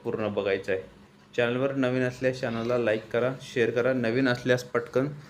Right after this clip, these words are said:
सबस्क्राईब करायला मात्र विसरू नका, कारण सर्वात मोठी लेटेस्ट अपडेट आणि नवीन अपडेट आहे, त्यामुळे सर्व लाडक्या बहिणींनी हा व्हिडिओ शेवटपर्यंत पूर्ण बघायचा आहे.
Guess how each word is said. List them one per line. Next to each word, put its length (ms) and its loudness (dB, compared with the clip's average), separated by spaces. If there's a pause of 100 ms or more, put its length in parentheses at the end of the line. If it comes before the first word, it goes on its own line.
(220)
सबस्क्राईब 360 2
करायला 340 2
मात्र 320 0
विसरू 360 -4
नका, 260 -4 (420)
कारण 300 0 (100)
सर्वात 360 2
मोठी 420 -4
लेटेस्ट 560 -4
अपडेट 340 -2
आणि 300 -4
नवीन 360 0
अपडेट 320 0
आहे, 200 -2 (600)
त्यामुळे 280 -4
सर्व 360 0
लाडक्या 360 4
बहिणींनी 400 0
हा 200 -2
व्हिडिओ 340 0 (500)
शेवटपर्यंत 600 4 (160)
पूर्ण 300 -2
बघायचा 360 2
आहे. 120 -2